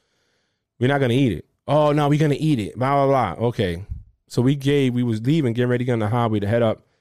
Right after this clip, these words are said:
and, um, we stopped by a tent. There's a bunch of tents out there under the pass, the,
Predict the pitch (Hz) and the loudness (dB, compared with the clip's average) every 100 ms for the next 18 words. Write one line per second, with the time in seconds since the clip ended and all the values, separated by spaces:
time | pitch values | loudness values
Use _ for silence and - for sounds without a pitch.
0 | _ _ _ - 117 113 110 110 107 101 | _ _ _ -6 -2 0 0 0 0 -2
1 | 90 80 80 - _ _ _ _ _ - | -4 -8 -12 -20 _ _ _ _ _ -6
2 | 117 120 - 110 110 101 87 - 123 - | -2 -2 0 -2 0 -2 -2 -2 -2 -4
3 | _ _ _ 107 107 98 127 120 101 - | _ _ _ -4 -4 -2 -2 -4 -6 -4
4 | 127 113 98 - 98 98 92 - 113 104 | -4 -4 -4 -4 -6 -6 -8 -6 -4 -4
5 | - - | -6 -18